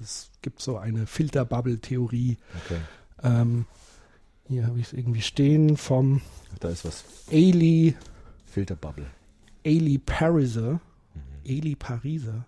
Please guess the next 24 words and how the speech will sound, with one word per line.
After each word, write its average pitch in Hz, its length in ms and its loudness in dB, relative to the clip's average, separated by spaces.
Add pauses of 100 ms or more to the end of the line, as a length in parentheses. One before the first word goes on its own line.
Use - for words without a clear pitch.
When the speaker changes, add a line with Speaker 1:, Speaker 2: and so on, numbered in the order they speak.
(180)
Speaker 1:
Ähm, 120 260 -8 (260)
Speaker 2:
Mhm. 80 60 -10
Speaker 1:
komischer 147 360 -10
Name 156 300 -4
eigentlich. 123 340 -6
Speaker 2:
Oh - 40 -16 (680)
ja. 156 80 8
Speaker 1:
Ähm, 170 140 8
Filterbubble, 185 680 8
wie 160 220 0
wir 160 100 6
im 151 80 2
Internet 147 420 0
entmündigt 135 800 6
werden, 104 440 -4
der 117 160 -4
sozusagen 123 480 -4
die 117 80 -4
Theorie 117 360 -6
aufstellt, 117 560 -8 (840)
durch 151 240 6
diese 123 260 -2
Algorithmen, 139 800 2
Speaker 2:
Mhm. 82 60 -10